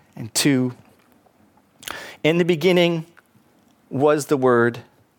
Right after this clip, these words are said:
and the Word was with God, and the Word was God. He was in the beginning with God." I wanna ask a question. What does John mean when he says, "In the beginning was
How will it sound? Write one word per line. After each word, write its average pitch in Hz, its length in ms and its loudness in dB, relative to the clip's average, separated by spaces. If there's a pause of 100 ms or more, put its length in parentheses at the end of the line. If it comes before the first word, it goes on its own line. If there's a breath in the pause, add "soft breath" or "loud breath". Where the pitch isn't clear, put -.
(100)
and 127 100 0
the 127 80 2
Word 135 300 2
was 127 180 0
with 131 240 -2
God, 147 500 2 (800)
and 127 140 0
the 127 80 2
Word 131 460 2 (200)
was 117 380 2 (160)
God. 110 440 0 (1900 soft breath)
He 135 160 2
was 135 180 2
in 143 100 2
the 147 60 2
beginning 123 640 0 (240)
with 120 340 0 (180)
God." 104 400 0 (2250 loud breath)
I 147 60 0
wanna 208 160 2
ask 180 340 0
a 151 40 -10
question. 107 600 -4 (540 soft breath)
What 165 240 0
does 220 180 0
John 160 400 2
mean 160 240 2
when 135 100 2
he 135 100 4
says, 143 420 2
"In 143 160 2
the 139 60 0
beginning 135 460 2
was 123 400 0